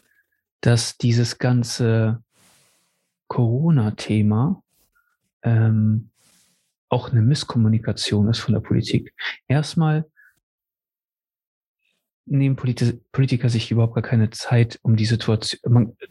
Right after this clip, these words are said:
die, die müssen entscheiden, bevor die überhaupt irgendwas wissen. Und das ist ja jetzt bei dieser Omikron-Variante genau dasselbe. Noch keiner weiß, wie fatal oder auch nicht dieses Virus ist.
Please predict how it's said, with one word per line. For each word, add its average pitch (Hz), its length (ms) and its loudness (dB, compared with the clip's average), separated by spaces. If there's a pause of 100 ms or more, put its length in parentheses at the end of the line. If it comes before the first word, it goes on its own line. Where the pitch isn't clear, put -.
(320)
die, 120 220 0
die 123 120 0
müssen 143 280 0
entscheiden, 139 720 -2 (220)
bevor 123 300 -2
die 117 120 2
überhaupt 110 400 -2
irgendwas 107 360 0
wissen. - 300 -2 (240)
Und 110 120 0
das 117 60 4
ist 127 140 0
ja 123 80 2
jetzt 117 180 -2
bei 113 80 0
dieser 107 520 0 (100)
Omikron-Variante 120 960 0
genau 104 240 2
dasselbe. 101 360 -2
Noch 113 160 0
keiner 139 340 0
weiß, 131 420 -2 (320)
wie 131 260 2
fatal 139 840 -2
oder 117 380 0
auch 110 280 -4
nicht 131 340 0
dieses 107 280 0
Virus 151 380 0
ist. 165 240 -4